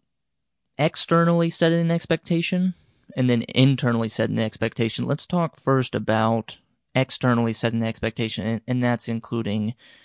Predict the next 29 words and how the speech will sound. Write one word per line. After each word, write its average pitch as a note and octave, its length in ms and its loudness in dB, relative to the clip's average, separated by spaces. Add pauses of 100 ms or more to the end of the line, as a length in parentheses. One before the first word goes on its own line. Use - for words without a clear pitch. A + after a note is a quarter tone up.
(280)
your A#2 120 -2
marketing, D#3+ 680 2
your A#2 260 -4
branding, C3+ 800 0
uh, A#2 260 -2
how B2+ 200 -4
you B2 160 0
kinda A2+ 200 -2
position A#2+ 420 -2
yourself A#2 540 -2
in A2+ 260 -2
the, A2+ 440 -4 (160)
in A2+ 100 -2
your A2+ 300 -4
industry B2+ 400 0
locally. B2+ 600 0 (520)
Um, B2+ 420 2 (240)
is D3+ 320 0
this A3 220 4
something F3 420 4
that B2 180 0
we A#2 200 0
should A2+ 520 -2 (300)
be A2 300 -10
advertising, F3 1000 0
or A#2 180 -2
is A2+ 140 -4
this, B2 240 -2
like, G2 380 -8